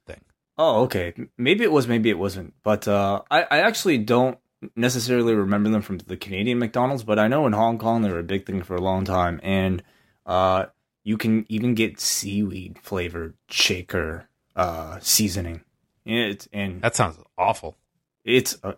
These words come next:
Speaker 2: I mean, it's amazing. I guess it depends if you like seaweed or not. It was great.
Speaker 1: Okay.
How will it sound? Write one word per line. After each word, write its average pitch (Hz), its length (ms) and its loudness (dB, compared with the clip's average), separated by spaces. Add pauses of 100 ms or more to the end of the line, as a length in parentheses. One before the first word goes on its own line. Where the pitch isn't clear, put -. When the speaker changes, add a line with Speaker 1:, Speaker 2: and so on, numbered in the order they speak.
(120)
Speaker 2:
I 95 60 -2
mean, 98 180 0
it's 95 100 -8
amazing. 92 380 0
I 82 80 -6
guess 101 180 -2
it - 200 -4
depends 131 400 2
if - 140 -6
you 90 80 -6
like 85 160 -4
seaweed 90 360 -6
or 76 80 -10
not. - 220 -12 (1800)
It 143 80 4
was 120 160 4
great. 85 260 -10 (680)
Speaker 1:
Okay. 101 260 0